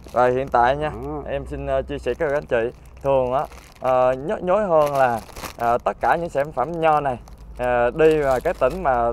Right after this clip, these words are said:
Speaker 1: farm em hay đi
Speaker 2: Đó.
Speaker 1: du lịch và
Speaker 2: Thấy
Speaker 1: thấy
Speaker 2: chưa?
Speaker 1: nho á, thì thường là cái tỉnh nói là nho Ninh Thuận và làm cho khách hàng, à, hiểu nhầm rằng
Speaker 2: Đó.
Speaker 1: Ninh Thuận có những loại này.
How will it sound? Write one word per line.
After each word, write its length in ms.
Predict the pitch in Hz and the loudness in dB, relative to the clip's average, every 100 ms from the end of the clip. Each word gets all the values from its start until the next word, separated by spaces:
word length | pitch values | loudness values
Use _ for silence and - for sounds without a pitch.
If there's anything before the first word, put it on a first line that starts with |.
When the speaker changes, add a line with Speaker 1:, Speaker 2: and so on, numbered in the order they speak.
| 110 | 0
Speaker 1:
farm 180 | 147 143 | 0 0
em 260 | 143 143 143 | -4 -6 -8
hay 200 | 147 139 | -4 2
đi 100 | 139 | 6
Speaker 2:
Đó. 80 | |
Speaker 1:
du 80 | 190 233 | 8 6
lịch 100 | - - | 2 -4
và 260 | 117 113 113 | -2 0 0
Speaker 2:
Thấy 80 | 160 | 4
Speaker 1:
thấy 80 | |
Speaker 2:
chưa? 60 | 175 | 10
Speaker 1:
nho 240 | 160 147 151 | 10 8 2
á, 80 | - - - - | 0 -12 -12 0
thì 140 | 123 | 0
thường 280 | 120 127 120 | 2 0 2
là 120 | 113 | -2
cái 120 | 113 | -4
tỉnh 220 | 107 131 170 | 0 0 0
nói 120 | 175 | 0
là 120 | 147 | 0
nho 220 | 123 135 | 2 0
Ninh 160 | 143 139 | 0 -2
Thuận 200 | 120 117 - - - - - | -2 -2 -4 -16 -20 -20 -8
và 240 | 113 113 110 | 0 2 2
làm 300 | 120 113 110 | 0 -2 -2
cho 200 | 135 131 | 0 0
khách 180 | 190 156 | -2 -6
hàng, 300 | 131 117 113 | -4 -4 -4
à, 220 | 110 110 | -6 -4
hiểu 140 | 123 175 | -4 -2
nhầm 160 | 143 - - - | -4 -6 -20 -8
rằng 160 | 120 117 | -4 -2
Speaker 2:
Đó. 60 | 156 | -4
Speaker 1:
Ninh 140 | 139 | -6
Thuận 220 | 120 120 | -6 -4
có 100 | 131 | -4
những 180 | 170 147 | -4 -2
loại 120 | 123 | -2
này. 160 | 123 | -2